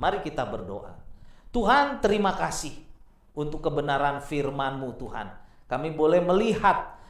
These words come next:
bahwa Yesus adalah tempat di mana kami tersungkur untuk berdoa. Seperti Yairus datang tersungkur berdoa memohon kepada Tuhan dan anak perempuannya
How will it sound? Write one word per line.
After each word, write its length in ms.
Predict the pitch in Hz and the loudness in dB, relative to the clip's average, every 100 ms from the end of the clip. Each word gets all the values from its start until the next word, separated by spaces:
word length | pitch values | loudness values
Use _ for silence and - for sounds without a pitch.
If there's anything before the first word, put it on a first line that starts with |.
| - | -4
bahwa 240 | 139 160 | 2 4
Yesus 880 | 165 156 220 302 214 349 190 - - - _ - | 4 2 0 0 0 0 -2 -6 -14 -20 _ -6
adalah 640 | 147 160 170 170 - - | -2 2 2 2 -4 -2
tempat 640 | 277 269 254 - 214 208 | -2 -2 -6 0 2 2
di 80 | 180 | -2
mana 240 | 202 190 190 | 0 0 0
kami 320 | 196 196 - | -2 -2 -2
tersungkur 720 | 180 - - 339 277 170 - | -2 -2 -4 -4 -2 -2 -2
untuk 160 | 147 160 | -4 4
berdoa. 720 | 180 175 170 139 110 - - - | 4 6 4 2 -2 -8 -18 -6
Seperti 560 | - 196 185 180 175 160 | -4 0 0 0 0 2
Yairus 640 | 165 254 269 285 - - - - | 2 2 0 0 -2 -8 -14 -14
datang 560 | 123 202 214 233 226 226 | 2 4 6 2 2 0
tersungkur 560 | 190 - - 254 240 | -2 -2 -4 0 0
berdoa 400 | 226 226 247 240 | 2 4 4 4
memohon 320 | 214 233 254 | 2 2 0
kepada 400 | 247 226 226 233 | 0 -2 0 0
Tuhan 400 | 233 240 247 247 - - - - | 2 4 4 2 -6 -14 -2 6
dan 320 | 190 202 185 - - - - - | 6 4 -2 -12 -18 -20 -18 -8
anak 800 | 131 147 151 190 320 339 - - | -6 -4 -4 2 4 2 0 6
perempuannya 800 | 294 277 208 254 233 165 131 | 6 6 2 2 4 2 -4